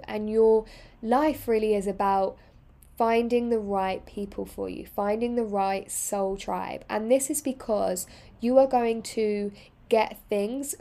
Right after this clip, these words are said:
through the people that you're around. You're not someone who's necessarily meant to go out there to strangers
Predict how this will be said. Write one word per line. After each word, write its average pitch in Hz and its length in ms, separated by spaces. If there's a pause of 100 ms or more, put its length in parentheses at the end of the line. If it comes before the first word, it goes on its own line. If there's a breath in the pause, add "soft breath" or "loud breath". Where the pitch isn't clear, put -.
(160)
through 226 380
the 214 100
people 208 300
that 185 100
you're 185 260
around. 180 400 (340 loud breath)
You're 254 200
not 294 160
someone 240 320
who's 214 200
necessarily 208 560
meant 202 220
to 214 100
go 208 200
out 202 200
there 196 220
to 202 180
strangers 196 800